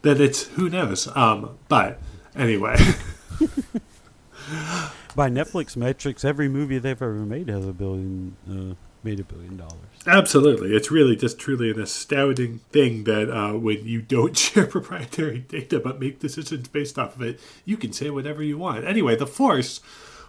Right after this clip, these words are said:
Speaker 1: we are here to talk about. So, the balance of the Force, not the balance sheets of Netflix. So the balance of the Force, what does it mean? And this is something I think that, um, uh, cinematic canon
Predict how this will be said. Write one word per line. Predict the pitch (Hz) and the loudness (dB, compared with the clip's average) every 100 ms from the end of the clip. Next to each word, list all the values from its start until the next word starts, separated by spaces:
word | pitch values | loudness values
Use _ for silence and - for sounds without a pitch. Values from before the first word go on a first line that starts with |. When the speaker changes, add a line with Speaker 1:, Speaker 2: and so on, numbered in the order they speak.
| - | -4
Speaker 1:
we | 143 | 0
are | 139 | 2
here | 165 202 | 0 -2
to | 170 | 0
talk | 143 131 123 | 2 2 0
about. | 113 110 - | -2 -4 -4
So, | - 247 220 131 107 - - _ _ - | 0 4 4 4 0 -4 -16 _ _ -6
the | 170 170 - | -2 -2 -2
balance | 131 165 208 220 196 - - | -4 -2 -2 -4 -6 -8 -8
of | 160 165 170 - - _ _ _ _ | -6 -6 -8 -12 -18 _ _ _ _
the | 143 131 | -6 -6
Force, | - 120 107 - | -4 -4 -6 -6
not | 120 127 | -8 -8
the | |
balance | 120 110 113 110 | -8 -8 -8 -10
sheets | - 110 - | -10 -10 -12
of | - 107 104 - - _ _ _ _ - | -14 -14 -14 -16 -20 _ _ _ _ -16
Netflix. | 127 123 113 - | -14 -10 -8 -2
So | 156 | 0
the | 131 | 0
balance | 160 214 269 - | 2 4 2 -2
of | 156 | -8
the | - | -8
Force, | - 139 | -6 -4
what | 196 | 0
does | 254 277 | 2 2
it | 254 | 0
mean? | 139 117 120 131 127 101 - - - - | -4 -8 -4 -2 -2 -4 -10 -20 -16 0
And | 185 | 8
this | 285 302 | 10 10
is | 320 | 6
something | - 208 208 180 143 | 6 4 2 -2 2
I | 147 | 2
think | 135 147 135 120 | 4 2 0 0
that, | 135 131 127 | 2 2 2
um, | 127 120 113 110 - _ _ _ _ _ - - - | 2 2 2 -4 -14 _ _ _ _ _ -20 -20 0
uh, | 156 139 139 135 - _ _ _ _ | 6 8 6 2 -6 _ _ _ _
cinematic | - - 277 294 285 - | 4 10 10 10 8 4
canon | - 190 190 185 160 | -2 0 2 2 -2